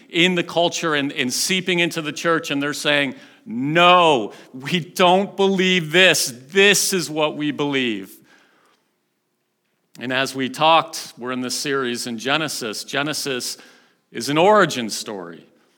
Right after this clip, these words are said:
It's a polemic. It was written as an argument when,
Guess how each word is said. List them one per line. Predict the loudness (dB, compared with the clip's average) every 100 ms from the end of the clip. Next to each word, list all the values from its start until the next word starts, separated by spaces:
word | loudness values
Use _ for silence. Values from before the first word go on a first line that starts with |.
| _ _ _ _
It's | -8 -2
a | -2
polemic. | -4 -4 -2 2 2 2 2 -4 -4
It | -6
was | -6 -8
written | -8 0 2 4 0 0
as | 0 -2
an | -4 -4
argument | 2 2 2 0 0 0 -2 -6 -16
when, | -4 -2 -2 -6